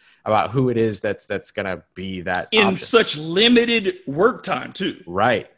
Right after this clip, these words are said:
Speaker 1: right.
Speaker 2: That shows
Speaker 1: And
Speaker 2: the
Speaker 1: so
Speaker 2: volume of, of those kind of targets and him not getting the reps.
Speaker 1: Right.
Speaker 2: So, again, he's,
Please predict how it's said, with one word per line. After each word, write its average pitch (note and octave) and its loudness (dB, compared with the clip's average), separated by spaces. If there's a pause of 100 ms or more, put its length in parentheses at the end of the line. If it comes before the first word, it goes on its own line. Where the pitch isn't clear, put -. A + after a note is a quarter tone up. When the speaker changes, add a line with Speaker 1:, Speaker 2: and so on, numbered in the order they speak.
Speaker 1:
right. G2+ 0
Speaker 2:
That G3+ 2
shows G#3+ 2
Speaker 1:
And G#3 -2
Speaker 2:
the E3 -4
Speaker 1:
so C#3 -2
Speaker 2:
volume G#3+ 4
of, - -6
of D#3 -2
those F3 -2
kind F3+ -2
of D3+ -12
targets D#3+ 0
and C#3+ -4
him D#3+ -4
not D3 -2
getting D3+ -4
the C3 -4
reps. C3+ -4 (240)
Speaker 1:
Right. F#2 -4
Speaker 2:
So, D#3 2
again, D#3 -2
he's, F3 -6